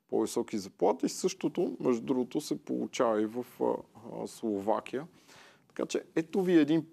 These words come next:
пример за това как, а, държава от източния блок може всъщност доста добре да се развие, доста добре, а, да демонстрира своето израстване. Сега и малко цифри още ще, а, ще дадем допълнително,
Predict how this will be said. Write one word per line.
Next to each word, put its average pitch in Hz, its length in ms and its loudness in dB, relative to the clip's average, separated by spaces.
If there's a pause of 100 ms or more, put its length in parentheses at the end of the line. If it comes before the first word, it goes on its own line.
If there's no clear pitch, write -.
пример 135 460 4 (400)
за 117 180 -2
това 139 340 2
как, - 320 -2
а, 127 300 6
държава 120 480 2
от - 160 -2
източния 117 520 -6
блок 131 460 -4
може 135 440 -2 (340)
всъщност - 460 -10
доста - 340 -2
добре 110 300 0
да 104 100 -6
се 104 200 -4
развие, 101 360 -2
доста 135 420 -2
добре, 117 380 0 (520)
а, 107 300 0
да 110 340 2
демонстрира 117 800 2 (1040)
своето 113 420 2
израстване. 107 640 2
Сега 139 280 2
и - 140 -2
малко 143 380 0
цифри 135 440 2
още 110 300 0
ще, - 180 -4
а, 110 380 -4 (460)
ще - 280 -6
дадем 110 360 2
допълнително, 113 840 0